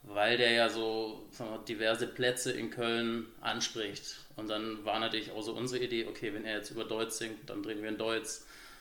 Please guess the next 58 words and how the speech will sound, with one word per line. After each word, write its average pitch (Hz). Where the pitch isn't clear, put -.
Wenn 110
er 104
irgendwie 110
über 110
irgendwie 107
hier 120
den 117
Kölsche 120
Jungen, 120
äh, 113
in 110
der 120
Kneipe, 123
dann 117
waren 113
wir 110
da 110
zum 123
Beispiel 113
in 113
der 110
Südstadt 120
im 113
Bootsmann, 120
das, 113
was 113
auch 135
ein 120
Freund 117
von 120
mir 117
ist. 120
Und 107
zu -
dem 110
meinten 113
wir, 107
oh, 110
ey, 110
können 117
wir 113
da 113
mal 110
irgendwie 110
ein 104
Stündchen 117
vorbeikommen, 113
noch 110
ein 107
bisschen 110
drehen. 120
Und 120
also 113
das 117
war 123
wirklich 127
alles 127
so, 120